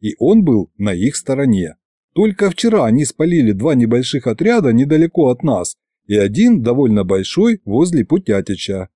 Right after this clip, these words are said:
Патрулируя, драконы, едва завидев выныривающих из-под земли гоблинов, тут же кидались к ним, меча беспощадные струи пламени. «Славно!» кивнул Кощей на бутылку.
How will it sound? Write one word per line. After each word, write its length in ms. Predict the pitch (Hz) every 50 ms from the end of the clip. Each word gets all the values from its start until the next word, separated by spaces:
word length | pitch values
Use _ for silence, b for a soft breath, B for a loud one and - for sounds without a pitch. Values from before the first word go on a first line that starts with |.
| _ _ _ _ _ _ _ _ _ _ _ _ _
Патрулируя, 800 | - 117 98 - 104 104 104 123 196 233 226 190 151 120 104 92
драконы, 640 | 87 98 104 113 107 - 202 240 226 185 127 101 90
едва 420 | 85 90 107 147 151 160 170 147 110
завидев 540 | 101 123 143 165 180 143 107 107 101 -
выныривающих 840 | - 101 143 170 175 175 165 135 123 117 117 113 113 113 - 131 117 -
из-под 320 | 127 - - 147 139 135
земли 320 | 143 156 151 139 131 117
гоблинов, 600 | 95 92 160 240 240 202 165 131 107 95 90 - _ _ _ _ _ _ _
тут 200 | - 220 226 180
же 140 | 151 147 135
кидались 500 | 123 139 127 123 127 113 104 101 98 -
к 60 | -
ним, 360 | 110 127 190 226 233 226 196 _ _ _ _ _ 92
меча 440 | 95 107 101 - - 165 202 214
беспощадные 840 | 180 123 117 - - - 95 87 - - 180 190 175 165 175 175 170
струи 420 | 156 - - 104 113 131 131 127 127
пламени. 720 | 123 - 90 92 98 95 90 90 85 82 82 80 80 80 _ _ _ _ _ _ _ _ _ _ _ _ _ _ _ _ _ _ _ _
«Славно!» 1120 | - - - 78 80 90 92 95 95 87 85 85 82 80 - 80 80 76 - - - - _ _ _ _ _ _ _
кивнул 360 | - 110 101 110 110 107 101
Кощей 360 | - 104 90 - - 147 170
на 120 | 165 143 117
бутылку. 600 | 113 113 - - 90 87 85 - - 85 82